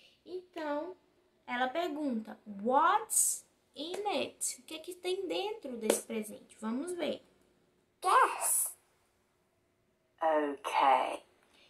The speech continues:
Speaker 1: E aí ela diz, "Guess, adivinhe." Vamos adivinhar.
Speaker 3: I-, is it a book?
Speaker 2: No, it.
Speaker 1: Ela pergunta,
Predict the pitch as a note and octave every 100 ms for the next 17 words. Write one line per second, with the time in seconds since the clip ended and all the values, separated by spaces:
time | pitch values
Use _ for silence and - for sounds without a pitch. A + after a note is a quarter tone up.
0 | _ A#3+ G#3 G3 A#3+ D4 C4+ B3+ G#3+ -
1 | F#3+ G3+ C#4+ F#4 D4+ F#3+ - - A#3 A#3+
2 | E4 F#4 F4+ G4 F#4+ F4+ B3 F#3 - _
3 | _ _ _ _ _ _ G#3+ A#3+ C4 C4
4 | C#4 C4 C#4 C#4 G#3 - _ _ _ _
5 | _ _ _ _ _ _ _ _ _ -
6 | G3+ F4+ - _ _ _ _ _ _ _
7 | _ _ _ _ D4 D4 D4+ C4+ C4+ C4+
8 | C4 B3+ - - - G3+ F#3+ E3+ - -
9 | D#3 - - - - - _ _ _ _
10 | _ _ _ _ _ _ _ _ _ -
11 | E4+ F#4 F4+ C#4+ C4+ C4+ - _ _ -
12 | B3+ - - - - _ _ _ _ _
13 | _ _ _ _ _ _ _ _ _ _
14 | _ _ _ _ _ _ _ _ A3 A3+
15 | B3 B3 D#4 D#4+ C#4+ B3 F#3 -